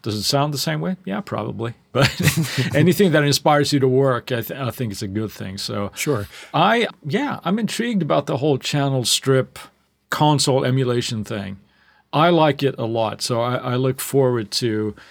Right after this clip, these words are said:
Speaker 1: the next project I do to be mixed entirely on one of these.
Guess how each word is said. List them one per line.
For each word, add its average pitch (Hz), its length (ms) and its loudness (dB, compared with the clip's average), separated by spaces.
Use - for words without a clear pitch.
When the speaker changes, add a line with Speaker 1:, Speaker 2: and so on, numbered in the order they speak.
Speaker 1:
the 110 100 -6
next 110 240 -4
project 107 480 -6
I 101 100 -6
do 98 200 -4
to - 180 -10
be 95 200 -6
mixed 98 420 -8
entirely 101 840 -8
on 95 420 -10
one 101 200 -14
of - 140 -18
these. - 360 -14